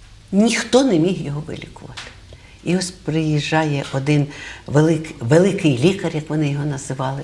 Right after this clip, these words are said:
обидва слова великі, з великої літери, і кажуть: «Вас врятує лише те, коли ви перес-, переспите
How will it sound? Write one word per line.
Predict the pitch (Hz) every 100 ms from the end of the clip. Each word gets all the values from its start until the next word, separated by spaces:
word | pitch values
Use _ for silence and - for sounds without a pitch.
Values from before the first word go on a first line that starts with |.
| -
обидва | 135 151 147 131
слова | - 135 131
великі, | 131 135 135 139 - - - -
з |
великої | 139 139 139 127 131
літери, | 127 - - 139 - - -
і |
кажуть: | - 139 147 160
«Вас | 160 -
врятує | 151 147 - 147 170 180 -
лише | 135 151 - -
те, | - 180 180 - -
коли | 147 151
ви | 147
перес-, | 151 147 147 - - - -
переспите | 160 165 165 - 156 151 170 196